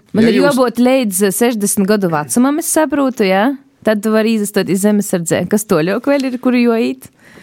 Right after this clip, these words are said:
Speaker 2: Ja jūs esat no Rieziknis, tad tuvākais, kur jums joīt, uz Dzinturu ielu septiņi, kur atrodas trīsdesmit otrais Kainieku bataljons.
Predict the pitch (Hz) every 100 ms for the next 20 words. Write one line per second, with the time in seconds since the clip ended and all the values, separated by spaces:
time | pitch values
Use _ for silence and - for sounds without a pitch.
0 | - - 120 180 214 160 180 165 156 143
1 | 156 143 107 104 98 - 113 113 170 165
2 | 135 - 117 - 131 110 101 107 156 220
3 | 208 156 143 139 110 147 139 120 120 110
4 | 104 - 185 - 160 143 - 117 123 113
5 | 104 90 - 110 78 - 143 139 117 113
6 | 123 110 95 90 90 92 90 82 78 82
7 | -